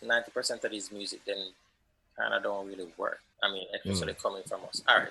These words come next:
Speaker 1: think about this. We have a language barrier. Remember, we're a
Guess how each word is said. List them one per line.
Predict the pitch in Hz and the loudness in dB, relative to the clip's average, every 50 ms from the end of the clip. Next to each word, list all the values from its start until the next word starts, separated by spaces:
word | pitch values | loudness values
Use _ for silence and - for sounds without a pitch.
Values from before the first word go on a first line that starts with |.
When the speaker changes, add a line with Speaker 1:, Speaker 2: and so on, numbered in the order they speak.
| - - | -4 -2
Speaker 1:
think | - 170 170 | -2 2 4
about | 180 170 - 117 - - | 4 6 6 4 2 2
this. | - - - - - - - - - - - - - - | -2 -4 -6 -6 -6 -10 -20 -14 -12 -10 -10 -10 -4 2
We | 139 139 | 6 6
have | 143 - | 8 8
a | 139 | 8
language | 139 143 143 139 123 107 95 | 8 8 8 6 4 0 2
barrier. | - 95 85 82 87 - _ _ - - _ _ _ _ _ _ - | 4 4 4 4 2 -2 _ _ -20 -20 _ _ _ _ _ _ -12
Remember, | 123 123 127 127 117 98 | -6 0 2 2 2 4
we're | 98 107 110 | 6 6 6
a | 110 | 4